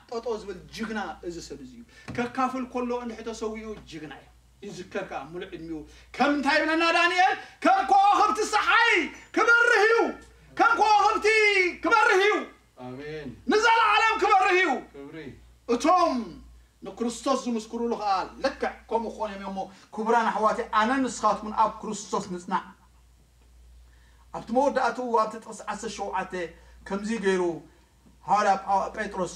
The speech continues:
Speaker 1: ይድምድሞ፣ "ፍቓድ ኣምላኽ ከምዚ እንተ፣ እንተ ደለዮስ ካብ እከይ እናገበርኩም ሲ ሰናይ እናገበርኩም ሓሰመከ-፣ ሓሰረ መከራ ክትጸግቡ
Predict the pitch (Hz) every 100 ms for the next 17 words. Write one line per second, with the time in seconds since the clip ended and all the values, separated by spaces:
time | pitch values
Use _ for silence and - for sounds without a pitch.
0 | - 214 180 170 165 151 - - _ -
1 | 196 196 254 262 254 - 233 220 - 226
2 | 226 - - - - - - - _ _
3 | _ _ - 220 220 214 254 254 240 220
4 | 208 226 220 190 - - - - - -
5 | - 190 202 202 196 202 269 254 - -
6 | - - _ _ _ 202 202 240 220 -
7 | 277 262 240 226 220 220 208 226 214 254
8 | 240 - - - _ - 220 214 214 277
9 | 269 226 220 214 - 220 220 - 269 240
10 | - - - - - 220 233 226 220 233
11 | - 202 214 220 220 214 220 214 214 214
12 | - 226 185